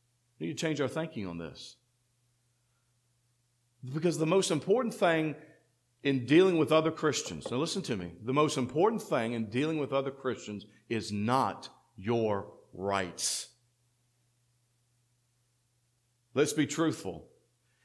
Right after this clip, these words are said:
If we recognize the lordship of Jesus Christ, guess what? We lost our rights the moment we trusted Christ. The moment you trusted Christ, you gave all your rights to Him.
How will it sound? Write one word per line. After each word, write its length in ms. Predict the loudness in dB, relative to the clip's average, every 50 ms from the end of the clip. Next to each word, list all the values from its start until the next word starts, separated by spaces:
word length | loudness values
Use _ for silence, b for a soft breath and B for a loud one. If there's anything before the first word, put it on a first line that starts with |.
| _ -10
If 140 | -8 -2 0
we 140 | 2 2
recognize 640 | 6 8 8 8 8 8 4 2 4 4 4 4 2
the 80 | 2 0
lordship 500 | 2 4 4 4 4 2 0 -2 -2 -2
of 100 | -4 -4
Jesus 360 | -2 -2 -2 0 -2 -4 -6
Christ, 420 | -4 0 2 2 2 2 0 0
guess 240 | 0 0 0 0 0
what? 460 | 0 2 2 2 0 -4 -10 -10 -2
We 160 | 0 2 4 6
lost 380 | 6 8 8 8 6 4 4
our 220 | 6 6 6 6 6
rights 320 | 4 4 4 4 2 0
the 100 | -4 -2
moment 340 | 0 0 0 0 0 -2 -4
we 80 | -6
trusted 400 | -4 -4 -4 -4 -4 -6 -10 -8
Christ. 500 | -4 -4 -4 -4 -4 -8 -10 -12 -14 -14 -18 _ _ _ _ _ _ _ _ _ _ _ _ _ _ -4
The 80 | 0 4
moment 340 | 6 6 6 6 4 2
you 100 | 0 -2
trusted 440 | -2 2 4 4 4 4 2 -4 -4
Christ, 400 | 0 4 6 6 6 6 4 0
you 100 | -2 0
gave 300 | 2 4 4 4 4 6
all 180 | 6 6 6 6
your 160 | 4 2 2
rights 380 | 2 2 2 2 2 0 -4 -6
to 120 | -6 -6
Him. 220 | -6 -6 -8 -8